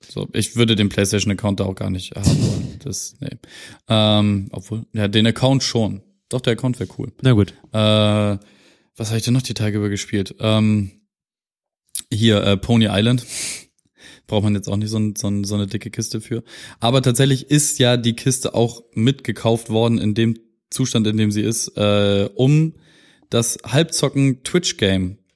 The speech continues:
Speaker 1: wieder
Speaker 2: Aufzubeleben.
Speaker 1: Ja, so, so ein bisschen wiederzubeleben. Also,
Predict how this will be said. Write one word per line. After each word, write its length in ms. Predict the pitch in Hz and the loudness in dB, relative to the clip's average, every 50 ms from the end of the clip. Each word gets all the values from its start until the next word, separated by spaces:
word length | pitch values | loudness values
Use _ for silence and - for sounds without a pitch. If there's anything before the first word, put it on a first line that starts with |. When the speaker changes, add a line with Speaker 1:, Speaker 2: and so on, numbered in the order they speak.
| _ _ _ _ - _ - | _ _ _ _ -20 _ -10
Speaker 1:
wieder 440 | 107 104 110 104 104 101 98 95 - - - 104 | -4 -2 2 2 4 2 2 0 -2 -6 -4 0
Speaker 2:
Aufzubeleben. 960 | 131 127 - - - 110 98 92 101 104 - - 101 98 92 90 90 85 85 87 - - | 0 0 -2 -2 -2 -2 0 0 -2 -6 -8 -10 -8 -6 -4 -4 -6 -8 -8 -12 -8 -6
Speaker 1:
Ja, 200 | 104 104 110 107 | -2 -2 -2 0
so, 160 | 107 113 110 | 0 -2 -2
so 120 | 104 120 | 0 -2
ein 60 | 113 | 0
bisschen 320 | 113 135 135 - 127 110 104 | 0 -2 0 0 -2 0 2
wiederzubeleben. 640 | 120 139 165 156 - - - 98 104 98 101 98 98 | 2 2 2 2 2 -2 -4 -2 0 0 2 2 2
Also, 220 | 98 104 104 107 | 0 0 0 0